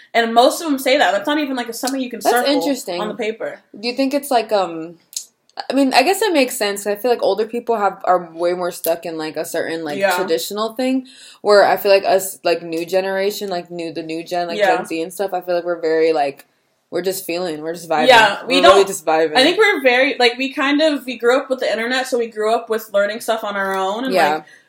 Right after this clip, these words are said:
Speaker 1: Google and, like, T V and all that shit, so, like, we kind of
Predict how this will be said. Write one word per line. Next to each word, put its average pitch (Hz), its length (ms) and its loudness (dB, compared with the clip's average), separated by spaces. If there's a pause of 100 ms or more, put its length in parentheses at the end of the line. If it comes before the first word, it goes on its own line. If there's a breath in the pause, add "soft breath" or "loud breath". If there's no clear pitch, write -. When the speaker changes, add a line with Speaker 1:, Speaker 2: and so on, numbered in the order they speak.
Speaker 1:
Google 233 680 6
and, 202 300 0 (440 loud breath)
like, - 340 2 (220)
T 294 240 4
V 247 460 0
and 233 100 2
all 233 140 2
that 226 180 2
shit, 226 220 -2
so, 240 140 -2
like, 214 180 0
we 226 100 -8
kind 233 320 -4
of 226 360 -2